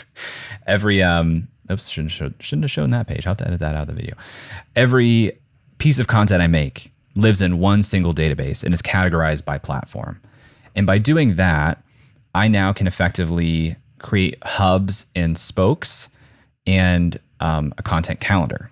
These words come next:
So when I look at my content calendar in the content dashboard here, you'll see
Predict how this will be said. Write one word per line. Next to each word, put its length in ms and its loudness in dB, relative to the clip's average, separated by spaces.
So 160 -2
when 100 2
I 40 2
look 160 0
at 60 -2
my 120 0
content 540 -2
calendar 420 2
in 60 2
the 40 0
content 320 -4
dashboard 440 0
here, 280 -4
you'll 180 2
see 560 0